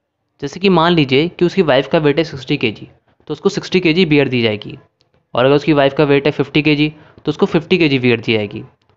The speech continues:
यानी कि जितना भी उसका wife का weight है तो उसी के according उसको beer दी जाएगी। हाँ, सुनने में थोड़ा अजीब लगता है कि price में कोई पैसे वैसे नहीं बल्कि beer दी जा रही है, लेकिन ये अपने आप में एक unique concept है।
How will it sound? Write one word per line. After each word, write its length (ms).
यानी 140
कि 80
जितना 300
भी 60
उसका 180
wife 220
का 80
weight 240
है 120
तो 60
उसी 220
के 80
according 320
उसको 200
beer 240
दी 100
जाएगी। 380
हाँ, 220
सुनने 260
में 120
थोड़ा 140
अजीब 140
लगता 240
है 160
कि 80
price 300
में 100
कोई 120
पैसे 280
वैसे 240
नहीं 140
बल्कि 400
beer 240
दी 120
जा 140
रही 140
है, 160
लेकिन 260
ये 40
अपने 180
आप 80
में 100
एक 60
unique 180
concept 380
है। 80